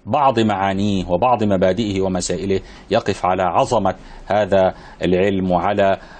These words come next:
عظمة الشريعة الإسلامية بشكل عام وعلى عظمة الله سبحانه وتعالى مشرع هذه الشريعة ومنزلها رحمة للعالمين. المقاصد أيضًا، آه، مع القواعد الأصولية وما ورد في علم أصول الفقه بشكل عام،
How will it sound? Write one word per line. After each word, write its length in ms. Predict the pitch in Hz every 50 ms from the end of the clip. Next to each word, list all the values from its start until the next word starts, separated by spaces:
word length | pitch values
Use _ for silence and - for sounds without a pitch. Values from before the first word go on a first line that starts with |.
| - -
عظمة 400 | 95 127 143 120 117 107 98 - -
الشريعة 380 | - - - 95 110 113 104
الإسلامية 440 | 104 90 87 - - 92 101 113 110
بشكل 380 | 95 92 - 123 - - 101 98
عام 280 | 104 123 147 151 139
وعلى 560 | 127 120 107 - 160 175 185 175 175 180 165 -
عظمة 520 | - - 123 147 139 139 135 131 131 135 131 - - -
الله 280 | 98 101 120 120 110 107
سبحانه 460 | - - - - - 117 113 107 107
وتعالى 580 | 104 98 - 95 92 113 127 139 143 147 156 151 - - - - - -
مشرع 640 | 98 87 - 120 117 107 113 107 104 95 95 110
هذه 140 | 110 107 101
الشريعة 560 | 95 - - 90 92 104 104 98 95 101 95 - - - - - - -
ومنزلها 1120 | 101 107 107 101 104 101 - 107 98 98 92 87 98 107 101 98 92 95 95 95 95 92 - - - - - - - - -
رحمة 640 | - - - - 95 98 101 - 98 95 95 92 90 - - - - - -
للعالمين. 480 | 95 95 92 101 101 92 90 87 87 92
المقاصد 520 | 101 110 131 135 - 202 196 - 151 143
أيضًا، 440 | 135 151 156 139 143 135 135 135 127 - - - -
آه، 160 | 104 101 95 101
مع 500 | 107 113 131 120 120 117 113 113 110 - - 98
القواعد 440 | 95 - - 98 113 120 110 104
الأصولية 760 | 101 - - 101 - 98 95 95 107 113 110 107 104 107 107 107
وما 560 | 98 92 92 92 92 95 95 98 104 104 98
ورد 360 | 98 110 117 110 101 101 92
في 140 | - 95 95
علم 180 | 104 104 98
أصول 260 | 92 85 - 113 104 98
الفقه 280 | 90 110 107 - 98
بشكل 340 | 92 87 98 117 - - 101 98
عام، 280 | 95 113 139 160 180